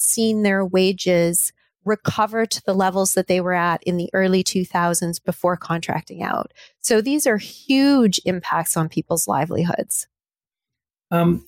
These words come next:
Speaker 2: Kendra, I'm wondering if you can speak to a little bit of your, your own research that you're, uh, currently involved in.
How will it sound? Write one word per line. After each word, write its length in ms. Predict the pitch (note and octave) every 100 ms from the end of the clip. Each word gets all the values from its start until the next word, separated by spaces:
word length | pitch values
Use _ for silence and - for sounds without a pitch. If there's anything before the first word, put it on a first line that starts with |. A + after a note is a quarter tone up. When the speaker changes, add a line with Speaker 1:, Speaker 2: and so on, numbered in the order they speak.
| -
Speaker 2:
Kendra, 320 | - A3 C#4
I'm 100 | G3
wondering 300 | E3+ G#3+ A3
if 200 | E3+ -
you 100 | E3+
can 180 | - D3+
speak 640 | - - E3+ E3+ - F3 C3
to 320 | - C#3+ C#3
a 20 |
little 260 | B2 D3 D3
bit 180 | D3
of 140 | C3 A#2
your, 300 | C3 B2+ C#3
your 240 | C3+ C3+
own 200 | C3 E3
research 560 | C#3 B2 - A2+ - -
that 200 | B2+ C3
you're, 460 | C3 C3 B2 C3 -
uh, 120 | B2+
currently 380 | - C#3 C3 B2
involved 420 | A2+ A#2+ B2 -
in. 180 | A#2